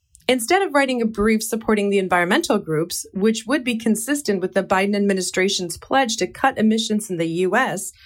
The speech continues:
by fifty percent below two thousand levels by twenty thirty, the administration wrote a brief supporting ConocoPhillips. If I could have metaphorically slapped the phone out of the Biden administration's hands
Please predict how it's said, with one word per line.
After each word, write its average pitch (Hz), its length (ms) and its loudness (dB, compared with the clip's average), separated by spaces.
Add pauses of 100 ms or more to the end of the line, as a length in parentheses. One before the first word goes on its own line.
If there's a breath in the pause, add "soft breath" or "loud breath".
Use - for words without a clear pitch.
(180 loud breath)
by 196 140 2
fifty 226 340 -2
percent 262 480 -2
below 208 380 2
two 233 180 -6
thousand 208 360 2
levels 180 400 0
by 170 160 0
twenty 165 280 -2
thirty, 190 540 -2 (640)
the 247 140 0
administration 277 840 2
wrote 208 160 2
a 202 60 2
brief 220 300 0
supporting 180 720 0 (560)
ConocoPhillips. 196 1200 0 (580)
If 247 200 2
I 392 260 4
could 311 160 2
have 226 200 0
metaphorically 233 840 0
slapped 269 460 0
the 247 100 -2
phone 202 380 0
out 208 160 0
of 220 100 -6
the 220 100 0
Biden 214 300 -2
administration's 226 840 -2
hands 196 440 0